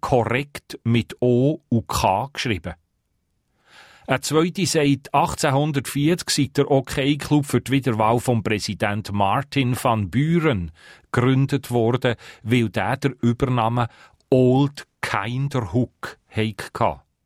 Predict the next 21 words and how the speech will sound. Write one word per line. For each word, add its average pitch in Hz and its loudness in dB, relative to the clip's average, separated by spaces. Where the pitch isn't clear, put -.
Ein 131 -2
dritter 175 -2
sagt, 147 0
Saint 143 2
Louis 151 0
habe 131 0
die 120 -4
französischsprachigen 120 0
Flösser 127 2
alle 120 2
«Uge» 170 4
gerufen, 147 0
wenn 117 2
sie 120 -4
zu - -6
Holz 127 0
haben 113 0
gelandet. 95 -4
Ein 110 0
vierter 143 0
will 131 2